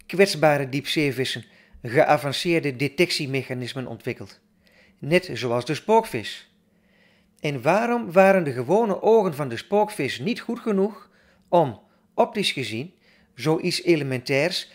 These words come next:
als een lichtflits op te merken? Er komt geen einde aan de vragen die je kunt stellen.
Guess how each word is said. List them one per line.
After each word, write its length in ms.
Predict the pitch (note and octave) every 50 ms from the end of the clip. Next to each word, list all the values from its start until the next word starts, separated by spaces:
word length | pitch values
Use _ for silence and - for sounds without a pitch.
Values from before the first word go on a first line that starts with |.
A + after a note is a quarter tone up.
| _ _ _
als 220 | - F3 F#3+ F#3 G3
een 80 | G3+
lichtflits 560 | F#3+ F#3+ A#3 A#3 - - - F#3 D#3+ A#2 -
op 180 | - - D#3+ -
te 60 | -
merken? 360 | A#2+ A#2 A2+ G#2+ - - G2 - _ _ _ _ _ _ _ _ _ _ _ _ _ _ - _ _ _ _ _ _ _
Er 180 | - D3+ D3 -
komt 360 | - E3+ D3+ C#3+ - - - -
geen 480 | A2+ G#2 G2 C#3 F#3+ A#3 A#3+ G#3+ - -
einde 400 | - D#3 F#3 A3 A3+ A3 G3+ G3
aan 140 | - F#3 F3+
de 100 | E3+ F3
vragen 400 | C3+ D#3 F3+ F3+ F3+ E3 C3+ A#2+
die 140 | G#2+ A#2 G2+
je 60 | G#2+
kunt 200 | G#2 - G#2+ G2+
stellen. 320 | - - A2 F#2+ F#2+ F#2